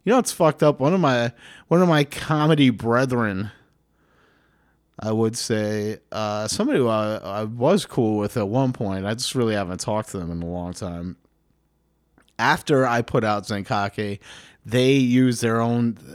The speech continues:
and I don't think, I, and it could just be, uh, parallel thinking, so I'm not saying they stole it from me, but they came out with in the same week,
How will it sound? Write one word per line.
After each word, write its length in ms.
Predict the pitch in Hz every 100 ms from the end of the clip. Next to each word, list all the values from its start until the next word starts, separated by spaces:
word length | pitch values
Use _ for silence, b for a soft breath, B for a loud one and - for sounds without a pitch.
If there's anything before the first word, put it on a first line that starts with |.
| -
and 160 | 135
I 100 | 156
don't 200 | 175 175
think, 240 | - 170 -
I, 200 | 135 139
and 260 | 139 131
it 120 | 135 135
could 220 | 175 147
just 240 | 147 -
be, 480 | 135 123 120 120 117 B B B B B
uh, 580 | - 110 107 104 101 101
parallel 560 | - 127 113 113 104
thinking, 480 | 101 110 98 101 98
so 220 | - 110 98
I'm 80 |
not 240 | 107 104 101
saying 300 | - 101 95
they 100 | 95
stole 380 | - 107 101 98
it 60 |
from 220 | - 101
me, 140 | 98 104
but 160 | 95
they 140 | 95 110
came 320 | - 135 123
out 180 | 123 120
with 180 | 120 -
in 100 | 107
the 100 | 104
same 400 | - 117 110 107
week, 400 | 113 110 104